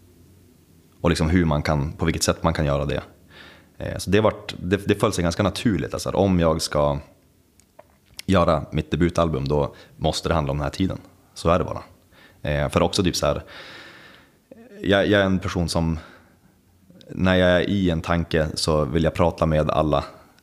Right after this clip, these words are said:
om det. Jag kan säkert vara jättejobbig. Jag kan vara säkert, jag är jättejobbig när jag väl är i det här och vill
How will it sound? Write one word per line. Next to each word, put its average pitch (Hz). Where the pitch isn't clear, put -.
om 73
det. 62
Jag 71
kan 82
säkert 78
vara 73
jättejobbig. 73
Jag -
kan 87
vara 71
säkert, -
jag 85
är 80
jättejobbig 76
när 76
jag 76
väl 73
är 71
i 85
det 76
här 73
och 76
vill 78